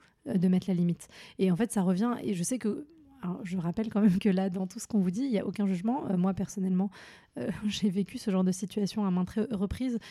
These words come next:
et c'est parce que justement, je les ai vécues de l'intérieur. Je sais, euh, à quel point c'est douloureux, je sais à quel point c'est compliqué, et surtout à quel point ça ne débouche quatre-vingt-dix-neuf pour cent du temps sur rien du tout. Donc, euh, c'est aussi le but de, de cet épisode, de vous faire prendre conscience de ces choses,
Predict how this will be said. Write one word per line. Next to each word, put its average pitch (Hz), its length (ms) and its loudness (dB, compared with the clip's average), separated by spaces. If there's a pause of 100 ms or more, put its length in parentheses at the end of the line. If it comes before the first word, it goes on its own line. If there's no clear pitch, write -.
(160)
et 190 80 0
c'est 180 160 -2
parce 190 160 0
que 220 100 0
justement, 208 400 0
je 196 100 0
les 180 100 0
ai 180 40 2
vécues 180 220 -4
de 196 80 -2
l'intérieur. 196 440 0 (320)
Je - 120 -2
sais, 233 320 0 (400)
euh, 180 460 4
à 202 80 -2
quel 190 120 0
point 196 120 -2
c'est 185 140 -4
douloureux, 196 320 0
je 208 100 0
sais 214 100 -2
à 202 60 0
quel 202 100 -4
point 208 140 -2
c'est 202 140 -4
compliqué, 220 540 0
et 208 60 0
surtout 202 280 -6
à 208 60 -2
quel 202 120 -6
point 202 100 -4
ça - 160 -4
ne 180 160 4
débouche 196 460 -2
quatre-vingt-dix-neuf 196 560 -2
pour - 120 -10
cent 208 140 -4
du 185 100 -2
temps 196 140 -6 (260)
sur 202 200 -2
rien 185 240 6
du 190 100 4
tout. 254 160 0 (380)
Donc, 208 360 4 (100)
euh, 190 200 2
c'est 196 180 0
aussi 185 240 2
le 196 120 2
but 202 400 -4
de, 185 180 2
de 180 140 -2
cet 185 200 -2
épisode, 208 440 0
de 180 80 -2
vous 170 160 -6
faire 185 420 -8
prendre 233 340 -2
conscience 214 380 -2
de 190 80 -2
ces 196 160 0
choses, 233 320 0